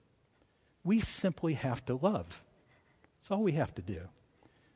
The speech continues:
I can't love people in every single situation. I can't solve every problem. I can't. But if love dwells in me, if it defines me, because it is,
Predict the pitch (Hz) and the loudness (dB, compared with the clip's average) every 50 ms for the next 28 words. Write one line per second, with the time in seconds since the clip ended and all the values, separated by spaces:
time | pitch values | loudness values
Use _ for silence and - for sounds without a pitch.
0 | _ _ _ - 147 147 - 170 165 156 147 139 135 151 156 147 131 - - - | _ _ _ 2 2 2 4 4 4 4 4 6 8 8 8 8 6 0 -2 0
1 | 170 156 - 143 131 123 135 - 147 160 160 180 170 - - 175 156 151 139 135 | 0 2 2 2 2 2 2 2 2 4 4 4 4 4 4 4 4 4 4 2
2 | - - 143 - - 123 123 160 185 202 - - 202 196 180 139 127 - - 131 | 2 0 0 2 2 4 8 8 8 8 6 4 2 2 4 2 0 0 2 2
3 | 127 123 - - - 143 139 131 127 127 120 123 110 - - - 180 185 190 185 | 0 0 2 2 6 6 6 8 6 4 4 2 0 0 2 4 6 6 6 6
4 | 180 151 139 135 131 - - 202 196 175 101 - - - - - _ _ - _ | 6 4 4 2 2 0 -2 0 0 0 -2 -4 -8 -14 -20 -20 _ _ -20 _
5 | _ _ _ _ _ _ _ _ _ _ _ _ _ _ _ _ _ - 175 151 | _ _ _ _ _ _ _ _ _ _ _ _ _ _ _ _ _ 6 6 6
6 | 143 - - 139 131 151 175 220 226 202 - 175 180 180 185 190 175 - - - | 6 4 0 2 4 6 6 6 4 2 0 4 6 8 8 8 8 6 2 -2
7 | - - 156 151 143 131 120 104 92 87 85 - - - - - _ _ _ _ | 0 2 4 4 6 4 4 2 0 -4 -8 -12 -18 -20 -20 -20 _ _ _ _
8 | _ _ _ _ _ _ _ _ _ _ - - - 220 - - - - - - | _ _ _ _ _ _ _ _ _ _ -12 -4 -2 -2 -2 -2 -8 -20 -20 -20
9 | _ - - 151 - - - - - - 214 247 240 214 185 131 110 101 - - | _ -4 -2 -2 -2 -2 -4 -4 0 2 4 6 6 6 6 6 6 4 2 2
10 | 131 - 107 95 101 120 127 - - 143 127 117 180 196 202 202 - - - | 0 -2 -4 -4 -4 -4 -4 -2 0 0 2 2 4 4 4 4 4 2 -2